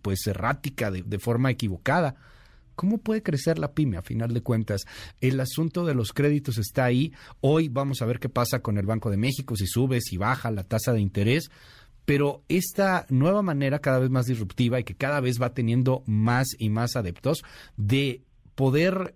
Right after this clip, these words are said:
eh, hacer un arrendamiento financiero sobre distintos bienes, sobre distintas cosas, en lugar de contratar un crédito que muchas veces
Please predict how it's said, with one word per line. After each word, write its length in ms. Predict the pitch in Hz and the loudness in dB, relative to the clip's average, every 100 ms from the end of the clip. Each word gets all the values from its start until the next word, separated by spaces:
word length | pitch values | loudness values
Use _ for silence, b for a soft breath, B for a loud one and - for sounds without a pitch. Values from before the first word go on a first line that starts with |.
| _ | _
eh, 380 | 131 135 127 127 - | 0 2 2 0 -2
hacer 480 | 117 - 147 156 - B B | -2 2 2 2 -4 B B
un 200 | 147 165 | 0 2
arrendamiento 880 | 165 139 120 110 110 127 160 170 131 | 2 0 0 2 2 4 4 2 -2
financiero 480 | - 104 104 113 117 | 0 0 0 0 -2
sobre 360 | - 117 110 107 | -2 -2 0 0
distintos 720 | 113 - - 165 185 160 120 | -2 -2 0 0 0 0 2
bienes, 340 | 127 135 131 | 2 2 0
sobre 220 | 120 104 | -2 -2
distintas 520 | 104 98 151 180 - - | -2 -2 -2 0 -2 -2
cosas, 420 | 135 139 - - B B - | 0 0 -2 -4 B B -2
en 180 | 151 | 0
lugar 340 | 139 135 156 170 | 0 0 -2 -2
de 80 | 175 | -4
contratar 540 | 135 123 117 139 143 | -4 -2 0 2 2
un 120 | 147 | 2
crédito 480 | 143 143 143 147 143 | 2 2 4 2 0
que 140 | - | 0
muchas 360 | 110 143 - 123 | 0 2 0 0
veces 320 | 143 139 147 | 0 0 -4